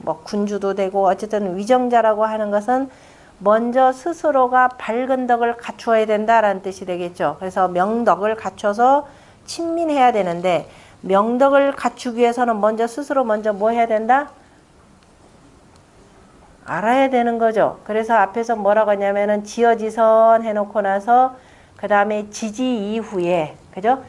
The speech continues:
그칠 줄을 안 뒤에, 그칠 줄 안다라고 하는 것은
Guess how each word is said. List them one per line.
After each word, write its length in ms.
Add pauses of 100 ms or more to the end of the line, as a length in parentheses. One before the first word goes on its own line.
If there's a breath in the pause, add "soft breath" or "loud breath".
(260 loud breath)
그칠 540
줄을 300
안 280
뒤에, 220
그칠 400
줄 140
안다라고 560
하는 240
것은 360